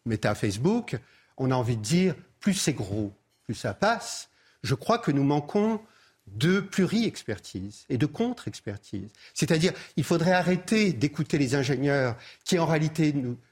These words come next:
nous, nous versent tout le temps la même soupe. C'est-à-dire, euh,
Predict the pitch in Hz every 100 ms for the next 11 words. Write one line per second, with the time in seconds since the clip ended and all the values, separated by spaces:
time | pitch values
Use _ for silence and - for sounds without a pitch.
0 | _ 151 147 147 139 139 147 160 - 247
1 | - - 220 175 117 113 113 - 107 -
2 | - 107 120 113 123 110 104 - - -
3 | - 117